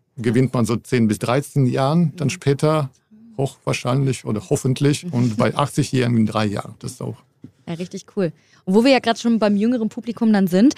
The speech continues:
Speaker 2: gibt's auch Inhaltsstoffe oder auch, ähm, ja, so bestimmte Lebensmittel, die auch kurzfristig die Gedächtnisleistung vielleicht steigern können, wie zum Beispiel, wenn man jetzt irgendwie in der Uni eine Prüfung hat oder so und <laughs> sagt, man braucht ein bisschen was fürs Gedächtnis?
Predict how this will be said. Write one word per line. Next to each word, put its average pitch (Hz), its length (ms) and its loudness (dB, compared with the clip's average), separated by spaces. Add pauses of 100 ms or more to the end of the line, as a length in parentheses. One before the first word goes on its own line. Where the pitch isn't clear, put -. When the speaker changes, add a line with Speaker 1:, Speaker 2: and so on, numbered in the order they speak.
(140)
Speaker 2:
gibt's - 200 -6
auch 262 180 -2
Inhaltsstoffe 320 600 -2 (140)
oder 233 260 2
auch, 220 180 0 (300)
ähm, 202 160 2
ja, 208 120 4
so 208 80 0
bestimmte 240 380 0
Lebensmittel, 233 480 4
die 208 120 2
auch - 160 -6
kurzfristig - 840 0
die 233 100 -4
Gedächtnisleistung 214 800 0
vielleicht 202 260 -4 (260)
steigern 226 440 2
können, 226 180 2
wie 208 100 -2
zum - 100 -10
Beispiel, 196 280 2
wenn 190 80 -2
man 196 140 0
jetzt 190 200 -4
irgendwie 190 180 2
in 185 60 2
der 185 120 2
Uni 202 140 6
eine 185 120 4
Prüfung 214 400 0
hat 202 140 2
oder 185 180 2
so 196 180 4
und 180 320 0
<laughs> - 60 -12
sagt, 202 340 2
man 185 80 4
braucht 190 240 2
ein 196 60 4
bisschen 175 340 2 (260)
was - 160 2
fürs - 160 2
Gedächtnis? 233 640 4